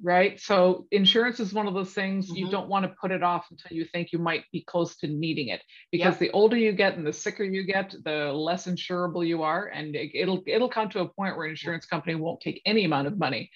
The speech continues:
Speaker 1: to take the risk that something's gonna happen to you in the short term,
Speaker 2: Yep.
Speaker 1: which is kind of demoralizing in a way. It's like, uh, "You mean I'm not worthy? You're not, you don't want my money?" And they're like,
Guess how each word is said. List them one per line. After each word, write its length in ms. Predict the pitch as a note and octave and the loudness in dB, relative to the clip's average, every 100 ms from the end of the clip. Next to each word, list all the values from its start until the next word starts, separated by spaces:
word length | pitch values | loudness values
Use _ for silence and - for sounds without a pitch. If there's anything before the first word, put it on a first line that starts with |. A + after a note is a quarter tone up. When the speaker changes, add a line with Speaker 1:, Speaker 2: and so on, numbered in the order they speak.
| - - | -20 -10
Speaker 1:
to 60 | |
take 200 | D#3+ E3+ | 0 0
the 100 | F3 | 2
risk 300 | E3 D#3+ - | 2 0 -2
that 260 | - - - | -2 -2 -2
something's 440 | - D#3+ - D#3 | -4 -4 -2 -4
gonna 160 | D#3+ D#3 | -2 -2
happen 360 | D#3 - E3 D3 | 0 0 -2 -6
to 100 | D#3+ | -4
you 40 | |
in 80 | D3+ | -4
the 60 | D3 | -6
short 260 | D#3+ - | -6 -6
term, 220 | - - - - - - | -6 -6 -8 -20 -10 2
Speaker 2:
Yep. 140 | G3 | 4
Speaker 1:
which 80 | F#3+ | 4
is 80 | F#3 | 2
kind 160 | B3 | 4
of 80 | F#3 | 4
demoralizing 720 | F3+ F3+ F3+ E3 D3+ E3 E3 | 6 8 8 8 4 2 0
in 100 | D#3 | -2
a 40 | D#3 | -2
way. 200 | D3+ F#3+ | 0 0
It's 240 | F3+ - | -2 -2
like, 200 | D#3+ D#3+ - | -4 -4 -6
uh, 220 | D3+ D3+ - | -4 -4 -4
"You 140 | E3 | -4
mean 120 | E3+ | -2
I'm 140 | D#3 D3+ | -2 -4
not 220 | D3 - | -6 -4
worthy? 340 | D#3 E3+ B3 | -4 0 0
You're 60 | E3 | 0
not, 200 | E3 - | 0 -2
you 100 | F#3 | -2
don't 240 | D#3 E3+ - | 0 -2 0
want 240 | D#3+ F#3 D#3+ | 0 0 -2
my 80 | |
money?" 260 | D3+ D#3+ A3+ | 0 0 0
And 140 | F3 | -2
they're 120 | D3+ D#3 | -2 2
like, 240 | D#3 | 0